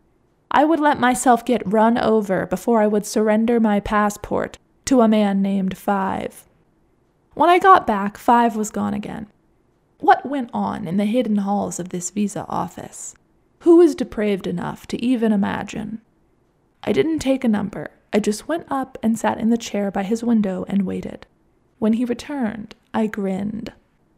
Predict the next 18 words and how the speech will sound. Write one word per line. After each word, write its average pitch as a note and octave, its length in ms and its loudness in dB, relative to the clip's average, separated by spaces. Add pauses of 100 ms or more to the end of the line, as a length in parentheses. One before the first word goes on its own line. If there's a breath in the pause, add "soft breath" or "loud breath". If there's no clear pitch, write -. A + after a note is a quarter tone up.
(500)
"What D4+ 300 2
a C#4+ 60 0
pleasure G#3+ 420 -4
to G3 120 -10
see - 220 -8
you G3+ 200 -2
again," G3 480 -4 (160)
I G#3+ 160 -8
said, G#3 460 -6 (100)
sliding G3+ 680 -2
over G3+ 200 -2
the F#3 80 -8
photocopy. G3+ 960 -6 (1120)
"Great," B3 600 -4
he G3 200 -4
said, - 460 -8 (140)
taking G#3 440 -2
it. G#3 220 -2